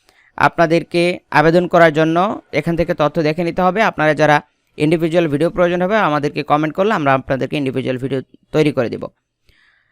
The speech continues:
রূপায়ণ গ্রুপে চাকরি, শপ আপ এখানে চাকরি, যমুনা গ্রুপে চাকরি, এসিআই মোটরস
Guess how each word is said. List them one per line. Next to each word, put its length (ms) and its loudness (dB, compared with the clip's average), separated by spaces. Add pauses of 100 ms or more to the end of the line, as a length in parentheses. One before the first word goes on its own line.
(220)
রূপায়ণ 540 4
গ্রুপে 360 0
চাকরি, 540 0
শপ 440 2
আপ 280 4 (160)
এখানে 300 -2
চাকরি, 360 -2
যমুনা 380 2
গ্রুপে 320 -2
চাকরি, 500 -2 (220)
এসিআই 600 2
মোটরস 400 -2